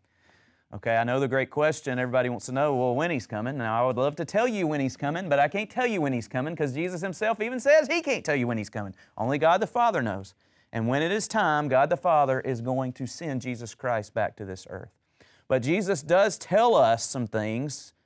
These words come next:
that are going to happen before He returns. And He tells us we're gonna be able to know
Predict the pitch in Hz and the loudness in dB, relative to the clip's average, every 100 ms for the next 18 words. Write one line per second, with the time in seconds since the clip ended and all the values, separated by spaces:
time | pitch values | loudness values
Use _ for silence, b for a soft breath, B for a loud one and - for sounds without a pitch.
0 | _ - 131 131 165 170 156 202 202 175 | _ 0 2 2 0 2 2 2 2 0
1 | 160 160 175 - 214 175 160 123 - 120 | -2 0 -2 0 -2 0 0 -2 -2 -6
2 | 107 107 117 175 180 175 175 - 165 185 | -4 -6 -8 -6 -4 -2 -2 -4 -6 -4
3 | 180 170 170 170 170 165 165 165 185 165 | -4 -4 -4 -4 -6 -6 -6 0 4 4
4 | 147 | 2